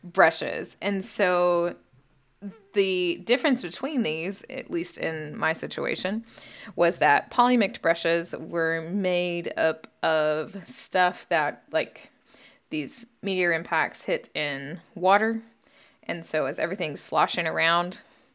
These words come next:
stuff gets broken up, and it's a bunch of different, um, formations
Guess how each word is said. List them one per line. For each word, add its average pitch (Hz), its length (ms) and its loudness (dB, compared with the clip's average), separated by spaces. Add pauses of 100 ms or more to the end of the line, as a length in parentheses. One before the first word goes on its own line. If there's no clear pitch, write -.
(600)
stuff - 300 2
gets 165 180 -6
broken 160 320 -2
up, 165 240 0 (260)
and 170 140 2
it's 156 140 -4
a 160 40 0
bunch 156 380 -2
of 151 120 -6
different, 165 640 -4 (600)
um, 156 520 -2 (320)
formations 175 680 -2